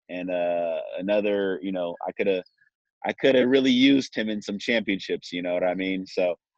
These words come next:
um, again, I think, uh, I do think that Todd Gurley is in a situation where he can be productive. Uh, will they limit him? And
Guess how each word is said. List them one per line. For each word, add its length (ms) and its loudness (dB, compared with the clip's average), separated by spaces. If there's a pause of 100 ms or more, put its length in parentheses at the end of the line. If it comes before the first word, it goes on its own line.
(180)
um, 580 2
again, 480 -2 (400)
I 200 -4
think, 240 -6
uh, 520 2
I 80 -8
do 280 -2
think 280 -6
that 160 -8
Todd 320 -4
Gurley 460 -2
is 160 -6
in 120 -6
a 40 -8
situation 800 -4
where 360 -2 (280)
he 140 -2
can 180 -2
be 140 0
productive. 720 2 (500)
Uh, 340 2
will 300 4
they 180 6
limit 360 0
him? 420 -4
And 440 -4